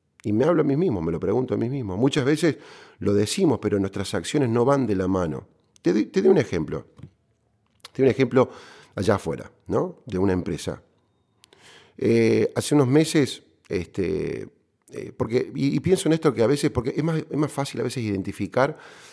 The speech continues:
eh, situaciones en otros que lo que es verlo en nuestro propio negocio, ¿no? Hace unos meses nos mudamos, decidimos cambiar de proveedor de cable T V, porque por una cuestión simplemente que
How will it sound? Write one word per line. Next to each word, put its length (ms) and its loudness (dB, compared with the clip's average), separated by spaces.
eh, 640 0
situaciones 880 2
en 100 2
otros 480 2
que 140 -6
lo 140 -2
que 100 -2
es 80 -2
verlo 380 4
en 80 0
nuestro 240 -4
propio 260 -2
negocio, 440 -2
¿no? 260 -4
Hace 120 -2
unos 120 4
meses 220 4
nos 100 0
mudamos, 580 0
decidimos 600 -2
cambiar 340 -2
de 80 -2
proveedor 380 -4
de 80 -4
cable 240 -6
T 120 -4
V, 220 -4
porque 640 4
por 80 0
una 80 4
cuestión 420 2
simplemente 540 0
que 640 0